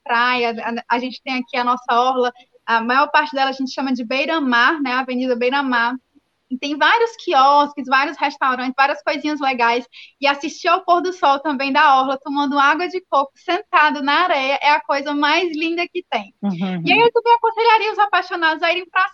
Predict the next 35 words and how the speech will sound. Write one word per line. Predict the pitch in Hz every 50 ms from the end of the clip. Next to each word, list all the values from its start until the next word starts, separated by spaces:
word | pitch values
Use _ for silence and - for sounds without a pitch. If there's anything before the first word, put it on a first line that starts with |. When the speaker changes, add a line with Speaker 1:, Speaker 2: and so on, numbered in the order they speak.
| _ _ -
Speaker 1:
praias. | - 262 254 269 285 294 277
A | 294
gente | 285 277 277 277 285
também | - 330 339 330 254 277 277 285
tem | 294 294 277
várias | 262 269 262 277 320 370 359
pousadas | _ - 294 277 - 269 254 254 247 262 262
lindas | 285 262 262 269 277 311 339 349 339 294
e | 320
charmosas, | - - 311 285 285 269 262 226 202 214 220 220 226
né? | 233 240
A | 247
gente | 247 262 -
tem | - 294 285
desde | 269 311 359 427 392 440
ho-, | 359 359 -
grandes | 247 226 220 262 294 302 330 330 330 311
hotéis, | 302 277 285 - - 262 262 269 262 -
como | 294 277 277
pousadinhas | - 262 262 262 277 262 254 254 233 254 262 262 - _
pequenininhas, | - - - 294 269 262 262 254 247 254 254 262 262 254
charmosas, | - 262 240 226 233 226 233 240 233 226 _ - - - _ _
também | - 294 330 339 285 247 269 285 311 339 339
do, | 330 330 302
dos | 226 277 269 262 262 254 247 240 -
roteiros | - 262 262 262 254 269 277
de | 247 269
charme, | - - - 233 226 240 254 247
a | 240
gente | 240 247 254 -
tem | - 262 262 254
aqui | 254 _ -
algumas | 254 240 247 240 214 226 233 240 240
também | 240 240 233 233
maravilhosas. | 226 214 233 247 294 330 330 302 247 220 214 220 226 247 254